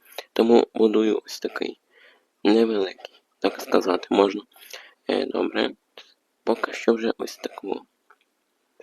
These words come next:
Все. Так, то можна зламати, тут на-, мені вже не потрібно. Тому, ой, добре, ламаємо, ламаємо доски.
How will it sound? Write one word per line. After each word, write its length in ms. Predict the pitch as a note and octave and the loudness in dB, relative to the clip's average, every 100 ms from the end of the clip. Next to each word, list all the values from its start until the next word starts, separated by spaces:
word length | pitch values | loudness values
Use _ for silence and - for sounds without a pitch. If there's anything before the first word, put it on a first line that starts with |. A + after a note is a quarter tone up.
| _ _ _ | _ _ _
Все. 280 | - G2 - _ _ _ _ _ _ _ _ _ _ | 0 0 0 _ _ _ _ _ _ _ _ _ _
Так, 200 | - - | -6 -2
то 120 | A2 | -4
можна 300 | G2+ G2+ G2 | -4 -6 -8
зламати, 480 | G#2+ A2 B2 C3 A#2+ | -2 0 0 -4 -8
тут 240 | - - | -12 -2
на-, 180 | G2+ F#2+ - - - | 0 0 -2 -18 -2
мені 200 | G#2 G2 | 0 2
вже 160 | G2 G2 | 2 0
не 220 | G2+ A2 | 0 -2
потрібно. 600 | - - A#2 A#2+ A#2+ B2 - - - _ _ | -4 -2 2 2 2 -4 -10 -20 -20 _ _
Тому, 360 | - A2+ A2+ - _ _ _ - | 0 2 0 -2 _ _ _ 2
ой, 300 | F#2+ E2+ - _ _ _ _ _ | 2 2 -4 _ _ _ _ _
добре, 260 | G2+ G#2 A#2 | 2 2 0
ламаємо, 440 | G#2+ G#2 A2+ A#2 | -4 -4 -8 -8
ламаємо 340 | G2+ G2+ G#2 G2+ | -10 -8 -8 -8
доски. 300 | F#2+ - | -8 -8